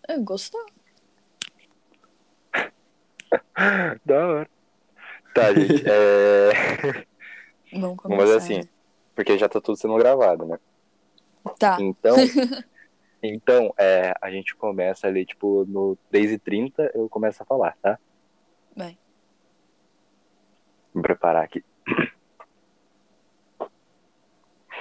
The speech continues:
Speaker 2: Começa com um olá, né?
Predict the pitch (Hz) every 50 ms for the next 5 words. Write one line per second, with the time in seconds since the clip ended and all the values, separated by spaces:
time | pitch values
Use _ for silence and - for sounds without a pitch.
0 | - - - - - _ _ _ _ _ _ _ _ _ _ _ _ _ _ _
1 | _ _ _ _ _ _ _ _ _ - 101 92 - - _ - 101 98 95 95
2 | 92 92 92 98 120 123 107 101 104 104